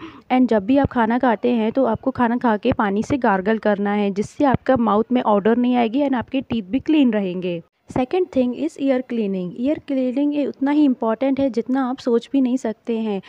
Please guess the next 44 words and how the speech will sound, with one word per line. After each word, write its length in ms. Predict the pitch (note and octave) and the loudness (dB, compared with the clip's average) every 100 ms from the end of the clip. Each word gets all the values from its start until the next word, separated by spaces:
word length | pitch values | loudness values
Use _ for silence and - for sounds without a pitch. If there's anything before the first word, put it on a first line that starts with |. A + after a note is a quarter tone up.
| - - | -12 -4
आप 220 | A#3+ C#4+ | -2 -2
अपने 220 | C#4+ D4 | -2 -2
face 300 | D#4 B3 C4 | -2 -2 -2
को 120 | - C#4 | -4 -4
तो 140 | C#4 | -2
mirror 260 | B3+ A#3+ C4 | 0 0 0
में 160 | B3+ | -2
देख 220 | A3 B3 | -2 -4
सकते 320 | - A#3 - A#3+ | -4 -6 -4 -2
हो 180 | A3 | 0
लेकिन 260 | G#3 G3+ B3 | -2 -4 -6
अपने 220 | B3 C#4 | -4 -2
ears 280 | B3 A#3 C4 | -2 -2 -4
को 120 | C#4 | -2
नहीं 220 | B3+ A3+ | -2 0
देख 220 | A3 G#3+ - | -2 -4 -4
सकते 340 | A3 - - | -8 -6 -4
हो, 120 | G#3+ | -2
लेकिन 300 | G#3 G#3 C#4 | -2 -2 0
बाकी 280 | A3 G3 C4+ | 0 -2 -2
लोग 180 | C#4+ D4+ | -2 0
तो 100 | E4 | -2
आपके 220 | D4 - | -2 -2
ears 280 | D4 C#4+ C#4+ | 0 0 0
देखते 320 | B3+ A#3+ - C#4+ | 0 -2 -2 -4
हैं 160 | G#3 | -2
ना। 160 | A#3+ A#3 - - - | -2 -4 -8 -20 -10
So 140 | - - | -6 -4
आपको 340 | A3+ - D4+ | -4 -4 -4
अपने 220 | - C4+ | -2 -2
ears 300 | C4+ B3+ C4+ | 0 -2 -2
को 180 | - C4+ | -2 -2
time 260 | C4+ A3+ A3+ | -2 -4 -4
to 100 | C#4 | -4
time 220 | B3 C#4 | -2 -2
clean 320 | C4 A#3+ B3 | -2 -2 -2
करते 320 | B3 A3 B3 | -2 -2 -2
रहना 240 | A3+ A3 A3 | -2 -2 -4
चाहिए, 280 | A3+ A3+ A3 | -2 0 0
नहीं 160 | A3 | -2
तो 140 | A3 D4+ | -2 -4
उसमें 260 | - C#4+ | 0 0
wax 360 | A3+ A3 A#3 - | 0 -2 -4 -8
इक-, 160 | - | -12